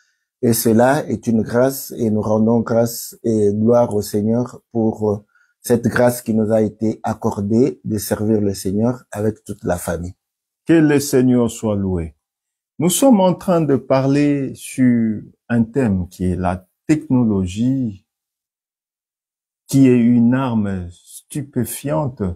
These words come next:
Speaker 2: et furtive. Et nous voulons savoir un peu, quand on parle de la technologie, est-ce que vous pouvez un peu nous donner la lumière concernant ces thèmes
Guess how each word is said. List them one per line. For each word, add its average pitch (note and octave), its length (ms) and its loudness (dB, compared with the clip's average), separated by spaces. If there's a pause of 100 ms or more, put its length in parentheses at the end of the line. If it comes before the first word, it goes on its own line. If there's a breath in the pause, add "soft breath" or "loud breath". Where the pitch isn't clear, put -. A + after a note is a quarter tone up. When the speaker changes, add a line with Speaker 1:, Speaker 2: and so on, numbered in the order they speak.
(840)
Speaker 2:
et A#2+ 100 4
furtive. B2+ 920 -4 (1500)
Et B2+ 240 4
nous C3 160 2
voulons D#3 300 2
savoir G#2 560 2
un F#2 100 2
peu, F2+ 320 -6 (600)
quand F#3 260 0
on B2 120 2
parle A2+ 280 2
de G2+ 80 2
la F#2+ 160 0
technologie, F2 800 -6 (1400)
est-ce D3+ 220 2
que D3+ 120 2
vous C3 280 4
pouvez C#3 320 -4
un C3+ 100 0
peu C3 240 -2
nous B2+ 200 0
donner B2+ 320 0
la A2+ 120 0
lumière B2+ 480 -2
concernant G#2+ 600 -6
ces G2 240 -10
thèmes B2 360 -8